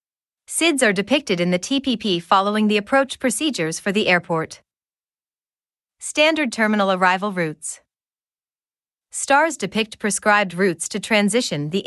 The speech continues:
instrument pilot from the en route structure to a fix in the terminal area from which an instrument approach can be conducted. If a pilot does not have the appropriate star, write "no star" in the flight plan. However,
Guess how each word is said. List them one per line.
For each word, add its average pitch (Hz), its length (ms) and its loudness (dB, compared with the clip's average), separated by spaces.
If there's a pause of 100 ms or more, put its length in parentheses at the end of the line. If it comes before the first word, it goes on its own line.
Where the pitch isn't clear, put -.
instrument 233 460 0
pilot 190 400 0
from 190 180 -2
the 185 140 6
en 190 240 4
route 254 200 0
structure 165 520 -2
to 196 180 -4
a 190 60 2
fix - 440 -2
in 190 120 -2
the 175 80 2
terminal 262 480 4
area 165 440 2
from 180 220 0
which 196 200 0
an 220 80 0
instrument 240 500 0
approach 240 580 0
can 214 160 2
be 202 100 2
conducted. 175 600 -2 (920)
If 254 140 2
a 247 120 -2 (100)
pilot 294 260 2
does 190 180 -4
not 240 220 4
have 208 240 0
the 196 100 -2
appropriate 208 540 -2
star, 156 420 -2 (160)
write 226 240 2
"no 277 160 2
star" 165 380 0
in 175 100 -4
the 180 140 -6
flight 202 240 0
plan. 165 440 -6 (880)
However, 254 540 2